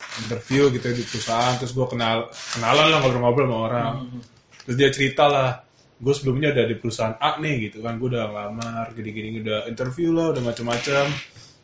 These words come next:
Speaker 1: Cuman saingan dia ini nih ternyata punya orang dalam,"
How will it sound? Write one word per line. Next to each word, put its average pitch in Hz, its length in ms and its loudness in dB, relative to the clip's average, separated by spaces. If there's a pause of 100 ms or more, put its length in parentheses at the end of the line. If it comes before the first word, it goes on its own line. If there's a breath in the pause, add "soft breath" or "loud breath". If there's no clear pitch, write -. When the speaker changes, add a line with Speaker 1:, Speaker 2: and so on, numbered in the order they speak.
Speaker 1:
Cuman 170 300 4
saingan 139 500 4
dia 135 180 6
ini 147 140 4
nih 208 220 4 (880)
ternyata 120 480 4
punya 131 240 0
orang 123 240 2
dalam," 131 380 2